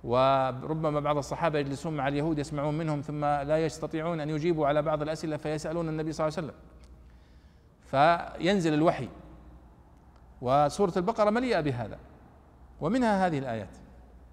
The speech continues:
لأنهم كانوا يقولون: "يا محمد، أنت تعلم أن يعقوب قد أوصى باليهودية"، فالنبي صلى الله عليه وسلم ما عرف، يعني، حتى نزل عليه الوحي.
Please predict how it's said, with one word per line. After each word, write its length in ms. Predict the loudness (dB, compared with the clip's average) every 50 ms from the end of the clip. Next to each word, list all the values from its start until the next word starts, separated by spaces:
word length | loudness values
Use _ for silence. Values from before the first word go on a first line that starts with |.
| -20 -20 -20 -20 -20 -20 -20 -20 -20 -20 -16 -6 -4
لأنهم 260 | -2 -2 0 -2 0
كانوا 240 | 2 4 4 4 4
يقولون: 380 | 2 2 2 4 6 6 6
"يا 100 | 4 2
محمد، 460 | 0 0 -2 -2 -2 0 0 0 -2 -4 -6 -16 -20 -20 -20 -14 -6 -2
أنت 220 | -2 0 0 0 0
تعلم 480 | 2 4 4 4 4 4 2 0 0
أن 180 | -2 -2 0 0
يعقوب 480 | 2 4 2 4 4 4 4 4 4 2 -2 -10 -18 -18 -20 -20 -20 -20 -20 -2 2
قد 180 | 2 4 4 2
أوصى 600 | 4 6 6 8 6 6 2 2 2 2 2 0 -4 -10 -18 -16 -8 -2
باليهودية"، 760 | 0 2 4 4 4 6 6 4 4 4 4 2 2 0 -4 -10 -16 -18 -20 -18 -18 -18 -16 -16 -16 -16 -16 -18 -18 -18 -20 -20 -20 -20 -20 -20 -20 -20 -20 -20 -20 -20 -20 -20 -20 -20 -20 -20 -20 -20 -20 -20 -20 -20 -20 -20 -20 -20 -16 -10 -6
فالنبي 360 | -4 -2 -2 -2 -2 -2 0
صلى 180 | 2 2 2 2
الله 120 | 2 0
عليه 120 | -2 -2
وسلم 140 | -2 -4 -6 -8 -12 -18 -20 -20 -20 -14 -8
ما 120 | -4 0
عرف، 300 | 4 6 6 6 6 4 -2 -12 -18 -18 -20 -20 -20 -20 -12 -8
يعني، 260 | -4 -4 -4 -4 -4
حتى 280 | -2 -4 -2 0 0 2
نزل 220 | 2 2 2 2
عليه 200 | 0 2 2 2
الوحي. 300 | 2 0 0 -2 -4 -8